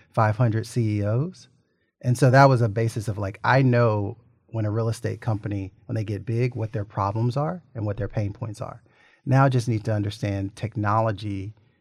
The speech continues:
and how, what types of technology platforms can solve those problems. And so that was, like, the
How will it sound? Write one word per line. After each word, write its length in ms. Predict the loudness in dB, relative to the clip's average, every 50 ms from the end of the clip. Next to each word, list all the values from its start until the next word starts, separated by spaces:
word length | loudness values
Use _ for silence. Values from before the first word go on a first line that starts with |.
| _ _ -4
and 160 | -2 -2 2
how, 220 | 4 4 4 4 2 0 -8 -14 -14
what 360 | -14 -6 -2 -2 -2 -2 -2
types 280 | -2 0 0 0 0 -4
of 100 | -8 -2
technology 500 | -2 -2 -2 0 -2 -2 -2 -4 -6 -6
platforms 460 | -2 -2 -2 -2 -2 -4 -8 -6 -6
can 140 | -8 -10 -6
solve 260 | -4 -2 -2 -2 -4
those 200 | -6 -10 -12 -12
problems. 460 | -14 -16 -16 -16 _ _ _ _ _ _ _ _ _ _ _ -6
And 100 | 0 2
so 100 | 2 4
that 260 | 8 8 8 8 8
was, 200 | 4 2 2 2
like, 180 | 2 0 0 -2
the 240 | -6 -6 -6 -8